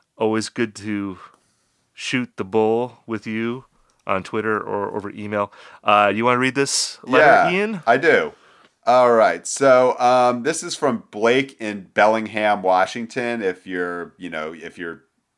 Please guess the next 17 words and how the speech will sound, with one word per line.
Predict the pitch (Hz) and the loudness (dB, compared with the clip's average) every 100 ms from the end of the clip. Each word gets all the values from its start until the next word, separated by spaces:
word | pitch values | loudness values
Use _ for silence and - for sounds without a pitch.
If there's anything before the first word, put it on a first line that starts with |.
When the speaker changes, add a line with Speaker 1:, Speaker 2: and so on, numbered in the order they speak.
| _ _ | _ _
Speaker 2:
tastes | - 95 87 - | -4 -2 -2 -6
lean | 92 87 | -8 -10
towards | 82 92 85 76 | -8 -8 -8 -8
mine, | 78 76 82 90 90 _ _ _ - | -8 -4 -4 -6 -10 _ _ _ -2
uh, | 85 82 82 | 0 0 -2
you | 82 87 80 _ _ _ _ - - 101 | -8 -12 -12 _ _ _ _ -20 -6 2
automatically | 101 92 85 85 95 | 2 4 2 0 -2
recognize | 87 85 95 87 82 82 | -2 -2 -4 -4 -4 -4
where, | 92 85 87 | -4 -4 -4
why | 90 80 | -2 -2
Bellingham, | 78 85 82 85 82 80 | 0 -2 -2 -6 -6 -4
Washington | 78 78 92 78 | -4 -4 -10 -14
is | |
so | - 80 | -10 -12
important | 71 - 82 80 92 _ | -10 -10 -8 -10 -18 _
to, | - 90 90 92 90 | -14 -10 -8 -8 -4
uh, | 87 87 85 | -2 0 -2